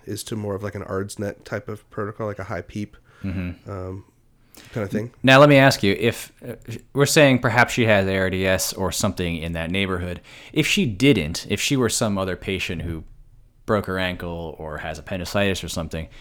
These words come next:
Speaker 2: do you
Speaker 1: Sure.
Speaker 2: still tend to use these lower tidal volumes, or you don't really worry about it?
Speaker 1: Uh, I don't worry about it quite so much. So I would, on a generic person where I have no suspicion of acute lung injury, uh, I would probably go around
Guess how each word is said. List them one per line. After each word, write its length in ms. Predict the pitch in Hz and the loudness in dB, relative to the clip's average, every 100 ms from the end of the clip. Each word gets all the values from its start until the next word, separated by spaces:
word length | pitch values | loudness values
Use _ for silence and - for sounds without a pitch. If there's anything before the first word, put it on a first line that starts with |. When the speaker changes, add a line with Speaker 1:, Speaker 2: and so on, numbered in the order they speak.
| - | -6
Speaker 2:
do 80 | 127 | 2
you 160 | 131 120 | 2 4
Speaker 1:
Sure. 160 | 107 | 0
Speaker 2:
still 200 | 87 135 | 2 2
tend 280 | 135 139 123 | 2 0 2
to 60 | 110 | 2
use 560 | 101 104 110 113 104 | 0 0 0 0 -2
these 400 | 101 101 92 - | -2 -2 -2 -6
lower 440 | 76 95 104 104 98 | -8 -4 0 2 0
tidal 340 | - 95 110 | -2 -2 0
volumes, 500 | 104 110 120 123 135 | 0 0 0 -2 -4
or 260 | - 92 87 | -6 -4 -4
you 140 | 90 | -4
don't 180 | 90 69 | -6 -8
really 160 | 73 73 | -10 -12
worry 240 | 76 67 | -12 -12
about 240 | 55 - | -12 -14
it? 100 | - - _ - - - - | -16 -20 _ -14 -14 -20 -6
Speaker 1:
Uh, 200 | 254 233 226 | 2 2 4
I 80 | 262 | 4
don't 120 | 180 | 4
worry 160 | 156 | 4
about 200 | 139 131 | 4 4
it 40 | 113 | 0
quite 280 | - 117 - | -2 -4 -4
so 100 | 110 | -6
much. 160 | 98 | -6
So 160 | - 127 | -2 0
I 140 | 127 | 2
would, 280 | 139 131 131 | 2 0 -4
on 180 | - 123 | -6 -4
a 60 | 120 | -4
generic 580 | 113 117 120 127 127 - | -2 -2 0 -2 -2 -4
person 300 | 120 - 110 | -8 -6 -6
where 160 | 110 | -4
I 40 | 107 | -4
have 160 | 104 | -6
no 240 | 104 107 110 | -6 -6 -6
suspicion 600 | - 113 - 104 113 95 | -8 -12 -10 -10 -8 -8
of 200 | 90 - - | -10 -12 -16
acute 360 | 101 - 110 | -16 -12 -12
lung 300 | 92 95 110 | -10 -8 -6
injury, 540 | 123 131 139 135 139 139 - - - | -4 -4 -4 -4 -4 -6 -14 -20 -10
uh, 60 | |
I 400 | 107 107 101 104 | -6 -4 -4 -2
would 160 | 107 107 | -4 -4
probably 460 | - 107 104 104 | -4 -4 -4 -8
go 460 | 98 101 98 95 98 | -6 -6 -4 -4 -4
around 520 | 82 95 98 92 95 | -6 -4 -6 -6 -10